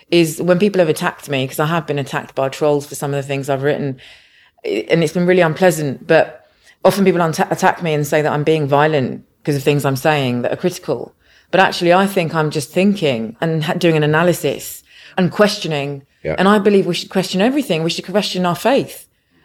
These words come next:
Speaker 1: Um, that's the way that I was brought up in, with the Islamic faith anyway. It was like, question it. What are your big questions about the Quran? Not, "This is the rule book," which,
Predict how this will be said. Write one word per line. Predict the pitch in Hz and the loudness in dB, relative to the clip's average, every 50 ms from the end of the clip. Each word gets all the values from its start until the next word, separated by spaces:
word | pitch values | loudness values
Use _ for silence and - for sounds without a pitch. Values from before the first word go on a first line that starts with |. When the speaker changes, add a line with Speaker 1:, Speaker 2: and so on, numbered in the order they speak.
| _ - | _ 0
Speaker 1:
Um, | 175 175 180 175 175 175 175 | 2 4 4 4 4 2 2
that's | 196 214 202 | 0 0 0
the | - | 2
way | 196 190 175 | 4 4 4
that | 165 147 | 4 2
I | 175 175 | 2 0
was | 160 147 | 0 0
brought | - 170 113 196 | 0 2 2 2
up | 202 202 175 | 2 0 -2
in, | 156 147 143 139 120 | -2 -2 -2 -2 -2
with | 160 156 | -2 0
the | 147 147 | 0 0
Islamic | 143 135 - 143 139 139 131 | 0 0 -2 -4 -4 -4 -4
faith | - 147 143 143 180 | 0 -2 0 0 0
anyway. | 180 190 180 147 139 135 | -2 -2 0 -2 -2 -2
It | 127 | -2
was | 131 156 190 | -4 -2 0
like, | 190 180 - - | -2 -2 -2 -2
question | - 214 254 247 - - 170 151 | -2 -2 -2 -2 -4 -6 -4 -2
it. | 139 123 | -2 -2
What | 95 147 190 | -2 -2 -2
are | 269 | 0
your | 254 240 | 0 0
big | - 233 233 226 | 2 0 0 0
questions | - - 247 262 - - 185 160 156 | 0 -2 -2 -2 -2 -4 -4 -4 -2
about | 151 151 143 120 | 0 -2 0 0
the | 147 | -4
Quran? | 143 - 143 139 139 139 139 135 - - - _ - | -2 0 0 0 0 0 -2 -6 -10 -14 -18 _ 0
Not, | 196 214 247 226 - - - - _ _ _ _ _ _ _ _ _ - | 2 2 2 2 0 -4 -12 -20 _ _ _ _ _ _ _ _ _ 0
"This | - 190 - - | 0 0 0 2
is | 185 165 147 | -2 -2 0
the | 170 165 | 2 4
rule | 180 226 240 214 | 6 6 6 6
book," | - 151 131 101 - - - - - - _ _ _ _ _ _ | 4 4 4 2 2 -2 -6 -14 -20 -20 _ _ _ _ _ _
which, | - 190 180 - - - - | 2 2 2 2 0 -8 -10